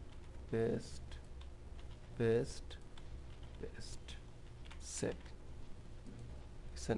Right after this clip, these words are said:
এবার দেখেন, আসছে? এইগুলোকে চাইলে আমরা আর একটা অন্য ধরনের মার্ক দিয়ে ফিচার, ফিচার করতে পারি, রাইট? এখন এইটা কিভাবে আমরা করব এবং আস্তে আস্তে করে আমরা পিএইচপিতে কিভাবে একটা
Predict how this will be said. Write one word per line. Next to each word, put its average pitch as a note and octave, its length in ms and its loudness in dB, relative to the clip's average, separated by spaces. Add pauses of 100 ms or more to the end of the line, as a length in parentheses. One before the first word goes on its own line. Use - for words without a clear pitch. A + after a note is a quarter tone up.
এবার A#2+ 220 12
দেখেন, D3 180 10 (540)
আসছে? D3 180 12 (760)
এইগুলোকে F#3 400 12
চাইলে D3 200 12
আমরা C3 160 12
আর B2+ 120 12
একটা - 160 8 (220)
অন্য B2+ 120 12 (100)
ধরনের A#2 300 12
মার্ক A2 200 12
দিয়ে B2+ 120 12 (160)
ফিচার, A#2 240 10 (400)
ফিচার A#2 300 12
করতে - 220 6
পারি, D#2+ 120 2 (100)
রাইট? F3 160 12 (800)
এখন C3+ 160 12 (380)
এইটা G3+ 340 12
কিভাবে C3 360 12
আমরা A2+ 140 12 (140)
করব A#2+ 180 12 (100)
এবং D#3 120 12 (400)
আস্তে - 160 6
আস্তে B2+ 160 10
করে D3+ 160 12
আমরা C#3+ 180 12
পিএইচপিতে B2+ 440 10 (400)
কিভাবে D3 260 12 (420)
একটা - 160 10